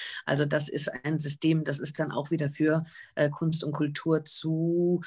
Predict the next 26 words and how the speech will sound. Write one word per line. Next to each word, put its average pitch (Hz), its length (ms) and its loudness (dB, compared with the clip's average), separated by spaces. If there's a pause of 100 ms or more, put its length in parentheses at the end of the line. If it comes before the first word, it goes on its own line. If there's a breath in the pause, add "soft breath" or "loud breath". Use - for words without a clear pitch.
(200 loud breath)
bürokratisch. 160 920 4
Also 127 180 -2
da 143 80 4
müsste 160 260 -2
man 147 160 0
irgendwo 147 380 -2
dann 143 200 0
was 131 180 -4
anderes 143 320 -2
finden. 135 140 0
Man 143 100 0
konnte 160 240 0
ja 135 60 2
dann 135 100 -2
den 139 120 -10
Jahresdurchschnitt 131 800 -6
nehmen 117 220 -20
zum - 160 -20
Beispiel 127 320 -14
und - 80 -10
irgendwie 127 240 -12
da 131 140 -6
den 127 160 -14
Abschlag - 420 -14
berechnen. 120 480 -8
Aber 143 200 2